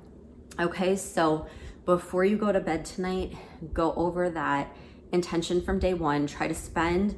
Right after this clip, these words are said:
time visualizing it and holding it for at least seventeen seconds, longer if you can. Do your affirmations and your gratitudes every day. And then, um, like I said, just go over those journal prompts. Give, give something to someone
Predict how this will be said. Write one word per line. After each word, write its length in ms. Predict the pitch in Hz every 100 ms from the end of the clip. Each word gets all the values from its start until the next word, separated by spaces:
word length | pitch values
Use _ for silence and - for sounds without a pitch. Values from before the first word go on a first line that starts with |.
| - - -
time 380 | - 196 190 175
visualizing 680 | 160 151 175 156 156 151 156
it 100 | 151
and 80 | 160
holding 400 | - 160 160 156
it 80 |
for 160 | 156 160
at 120 | 151
least 320 | 156 165 175
seventeen 500 | - 147 160 - 190
seconds, 560 | 185 143 139 151 156 160 - - - - -
longer 400 | 147 151 170 180
if 160 | 196
you 60 | 220
can. 520 | - 151 151 151 175 - - - -
Do 120 | - 196
your 160 | 202
affirmations 960 | 185 185 175 175 165 165 180 170 170 160
and 180 | - 175
your 100 | 180
gratitudes 680 | 143 143 147 - 156 143 139
every 240 | 131 143
day. 480 | 135 143 147 170 - - - - -
And 260 | 180 180
then, 340 | 175 175 180 -
um, 360 | 175 175 170 165
like 200 | 180 202
I 40 |
said, 280 | 202 196 151
just 160 | 143
go 140 | - 185
over 120 | 185
those 280 | 196 185 180
journal 300 | - 165 156
prompts. 440 | - - - -
Give, 420 | - 165 170 - -
give 180 | 196 190
something 440 | - 196 196 196
to 100 | 196
someone 680 | 196 160 147 143 143 165